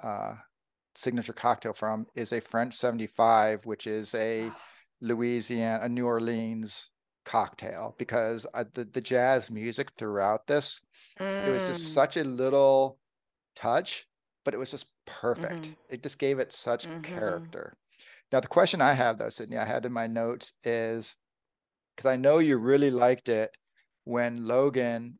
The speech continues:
Speaker 1: gave up his tie after su-, uh, season one and started,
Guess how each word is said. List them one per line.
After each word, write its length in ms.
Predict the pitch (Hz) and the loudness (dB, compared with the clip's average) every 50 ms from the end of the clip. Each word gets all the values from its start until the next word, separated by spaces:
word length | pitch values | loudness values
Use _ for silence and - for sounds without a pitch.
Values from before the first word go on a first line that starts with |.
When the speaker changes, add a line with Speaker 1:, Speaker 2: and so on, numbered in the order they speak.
| _ - | _ -4
Speaker 1:
gave 280 | 139 131 127 123 107 | -2 -2 0 0 2
up 220 | 127 123 123 - - | 2 0 0 -2 -6
his 460 | 123 127 131 127 127 123 113 - - | -6 -4 -2 -2 -2 -2 -6 -8 -12
tie 400 | - - - 117 117 113 110 110 | -6 0 2 4 6 6 4 2
after 400 | 120 113 107 104 - - 107 107 | 2 0 0 -2 -2 -4 -8 -8
su-, 340 | - - - - 120 120 123 - _ _ - | -8 -10 -10 -8 -6 -6 -6 -8 _ _ -6
uh, 200 | 113 110 107 107 | -4 -4 -4 -4
season 460 | 104 - - 127 123 113 - 117 113 117 | -6 -6 -6 -4 -4 -4 -6 -6 -6 -2
one 460 | 113 113 113 113 113 113 113 113 110 _ - - - - _ _ _ - | 0 0 0 0 0 -2 -4 -8 -10 _ -20 -20 -20 -20 _ _ _ -4
and 360 | 120 120 117 117 117 117 117 | -4 -2 -2 -2 -4 -4 -6
started, 960 | - - - 131 120 120 120 123 117 120 120 120 117 117 117 113 110 117 123 | -6 0 2 4 6 6 6 4 4 4 2 2 2 0 -2 -4 -6 -10 -12